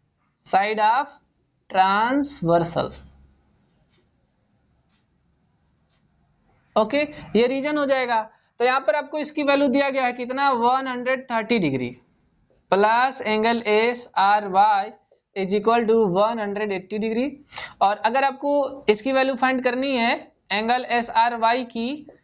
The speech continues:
तो इसको उधर भेजना पड़ेगा, तो ये हो जाएगा वन एटी डिग्री माइनस वन थर्टी डिग्री। तो रिजल्ट में क्या आ जाएगा? देखो रिजल्ट में आ जाएगा फिफ्टी डिग्री। कितना आ जाएगा?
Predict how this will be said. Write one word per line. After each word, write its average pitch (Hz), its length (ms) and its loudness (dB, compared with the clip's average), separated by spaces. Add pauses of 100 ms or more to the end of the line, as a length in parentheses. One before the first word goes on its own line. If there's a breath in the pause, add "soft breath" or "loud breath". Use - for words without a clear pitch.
(160)
तो - 80 -6
इसको 233 300 0
उधर 277 200 2
भेजना 285 280 -2
पड़ेगा, 262 300 0
तो 254 100 -4
ये 247 60 2
हो 240 60 2
जाएगा 262 260 2
वन 240 240 0
एटी 226 360 -4
डिग्री 254 540 -2 (200)
माइनस 233 640 -2
वन 233 280 0
थर्टी 220 300 -2
डिग्री। 127 300 -6 (440 soft breath)
तो 220 80 2
रिजल्ट 262 380 2
में 285 160 -6
क्या 285 160 2
आ 269 60 0
जाएगा? 254 280 -4
देखो 233 280 -6
रिजल्ट 247 380 0
में 269 120 2
आ 254 120 0
जाएगा 247 320 -4
फिफ्टी 247 480 -2
डिग्री। 143 300 0 (200)
कितना 202 200 -2
आ 285 80 2
जाएगा? 156 280 0